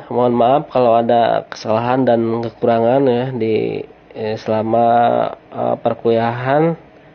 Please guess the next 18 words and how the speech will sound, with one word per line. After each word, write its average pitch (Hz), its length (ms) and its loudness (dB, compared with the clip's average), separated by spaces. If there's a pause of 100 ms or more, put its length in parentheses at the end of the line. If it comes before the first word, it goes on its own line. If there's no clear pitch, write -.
(120)
sistem 120 280 -2
operasi 117 480 -2
ya. 120 240 -2 (1000)
Eh, 117 560 2
mudah-mudahan 151 1200 2
semua, 127 480 2 (240)
eh, 117 480 0 (1500)
bisa 120 240 -4
dipahami 120 600 0
ya 120 200 0
apa 110 160 0
yang 110 320 0 (600)
telah 113 240 -4
diajarkan, 110 720 0 (1200)
telah 110 160 -6
disampaikan, 113 1120 -2
dan 123 240 0
terus, 131 480 0